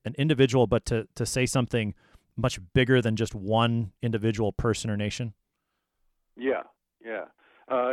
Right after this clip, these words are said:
Speaker 2: you know, in, in the, uh, where, where it's mentioned in Revelation chapter twenty, uh, the, the names of Gog and Magog are mentioned in connection with Satan being loosed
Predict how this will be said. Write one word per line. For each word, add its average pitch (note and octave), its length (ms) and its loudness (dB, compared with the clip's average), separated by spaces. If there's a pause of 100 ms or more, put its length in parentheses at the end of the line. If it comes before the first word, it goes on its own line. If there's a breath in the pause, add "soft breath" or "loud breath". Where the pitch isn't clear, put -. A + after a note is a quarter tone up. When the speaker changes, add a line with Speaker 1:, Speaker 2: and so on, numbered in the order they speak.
(100)
Speaker 2:
you C#3+ 140 -4
know, C#3+ 320 -2
in, C#3+ 320 -8
in C#3+ 300 -8
the, B2+ 340 -6
uh, A2+ 220 -4 (180)
where, C3+ 420 -6
where C#3 400 -4
it's C#3 220 -8
mentioned B2+ 720 -10
in G#2 320 -12
Revelation B2+ 840 -6 (120)
chapter A#2 420 -8 (240)
twenty, - 480 -10 (760)
uh, G2 280 -2
the, G#2 220 -4 (200)
the G#2 120 -8
names A#2+ 540 -4
of G#2+ 200 -6
Gog A2 380 -2
and G#2 200 -10
Magog G#2 720 -6 (120)
are G2 240 -8
mentioned G#2+ 680 -10
in G2+ 260 -10
connection A2 720 -10
with G#2 220 -4 (880 soft breath)
Satan E3+ 560 -4
being C3 440 -8
loosed C3+ 540 -10